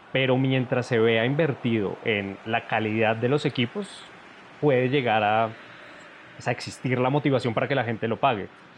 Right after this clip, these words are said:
Si vemos lo de la Copa Libertadores este año de los equipos colombianos, es muy triste. La Copa Sudamericana, solo queda La Equidad. O sea, seis meses sin fútbol sudamericano.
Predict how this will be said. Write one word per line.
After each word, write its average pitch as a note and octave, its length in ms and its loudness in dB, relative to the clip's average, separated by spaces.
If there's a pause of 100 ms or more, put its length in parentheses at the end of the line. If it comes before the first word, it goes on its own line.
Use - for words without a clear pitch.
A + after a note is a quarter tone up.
(200)
Si - 140 -4
vemos A2 280 0
lo C3+ 120 0
de A#2 60 2
la A2 100 -2
Copa A2+ 220 -4
Libertadores A2 760 2
este C3 260 -2
año C3 280 0
de C3+ 60 0
los C3 140 -2
equipos - 300 -8
colombianos, A#2 600 -2
es G#2+ 140 -6
muy B2+ 240 2
triste. - 440 -4 (300)
La G#2 240 -2
Copa G2 220 -4
Sudamericana, G#2+ 800 -2 (120)
solo G2 240 -8
queda B2 220 2
La C#3 100 2
Equidad. A#2+ 600 2 (680)
O - 20 -20
sea, B2 120 0
seis C3+ 260 0
meses D3+ 300 2
sin D#3+ 160 2
fútbol C#3+ 600 4
sudamericano. C3+ 640 2